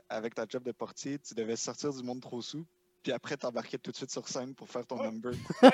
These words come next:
Speaker 2: parce que ce qui est arrivé, c'est que, ce qui est arrivé, c'est que, je veux dire, je, je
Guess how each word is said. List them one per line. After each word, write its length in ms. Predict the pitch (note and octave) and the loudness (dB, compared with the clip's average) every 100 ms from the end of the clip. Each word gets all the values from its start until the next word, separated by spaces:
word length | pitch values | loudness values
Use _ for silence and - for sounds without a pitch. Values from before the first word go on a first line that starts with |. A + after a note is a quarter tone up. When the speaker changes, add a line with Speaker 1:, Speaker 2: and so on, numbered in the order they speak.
| C4+ | 12
Speaker 2:
parce 160 | A#3+ | 6
que 80 | E3+ | 4
ce 40 | |
qui 60 | E3 | -10
est 240 | D#3+ E3 | -8 -4
arrivé, 340 | D#3+ D#3 F3 G#3+ | -4 -2 -4 -6
c'est 100 | F#3 | -8
que, 200 | - D#3 | -8 -8
ce 60 | C#3+ | 4
qui 60 | |
est 140 | A#3 - | 6 8
arrivé, 180 | B3+ F3 | 6 4
c'est 160 | C4 - C3+ | -2 -2 -12
que, 60 | B2 - - _ A#2 | -14 -20 -20 _ -20
je 120 | B2+ | -18
veux 140 | C3+ B2+ | -14 -14
dire, 80 | A#2+ | -16
je, 140 | - - | -18 -16
je 120 | - | -18